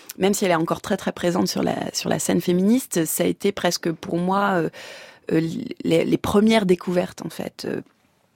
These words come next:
euh, autour de ces questions-là. En tout cas, ces textes sont, sont, sont, sont pionniers chez, chez moi. <laughs> Non. Et, euh, ça m'a fait, euh, extrêmement plaisir de la réécouter, puisque ça fait longtemps, en fait, que j'ai pas lu et pas écouté Judith Butler.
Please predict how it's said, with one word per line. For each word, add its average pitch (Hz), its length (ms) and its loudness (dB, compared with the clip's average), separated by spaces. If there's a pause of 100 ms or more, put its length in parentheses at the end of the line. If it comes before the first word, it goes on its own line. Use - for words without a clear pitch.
(400)
euh, 160 380 -4
autour 180 280 0
de 170 60 -2
ces 165 140 -2
questions-là. 165 540 -2
En - 600 -10
tout - 80 -16
cas, 170 120 0
ces - 120 -2
textes - 280 -2
sont, 196 100 0 (440)
sont, - 260 -2
sont, - 440 -4
sont - 220 -2
pionniers 202 640 6
chez, 165 240 -6 (140)
chez 165 160 -2
moi. 180 280 4
<laughs> 196 40 -4
Non. 165 240 2 (680)
Et, 170 240 6
euh, 156 220 2
ça 160 120 0
m'a 156 140 2
fait, 151 420 -2
euh, - 140 -2 (240)
extrêmement - 340 -2
plaisir 170 300 0
de 165 100 0
la 151 320 0
réécouter, 180 800 2 (100)
puisque - 220 -12
ça 165 100 -8
fait 156 120 -6
longtemps, 175 360 2 (140)
en - 40 -20
fait, 180 160 -8
que 151 120 -6
j'ai 156 100 -6
pas 165 160 -4
lu 180 320 -4
et - 380 -6
pas - 100 -10
écouté - 320 -8
Judith 85 240 -8
Butler. - 300 -10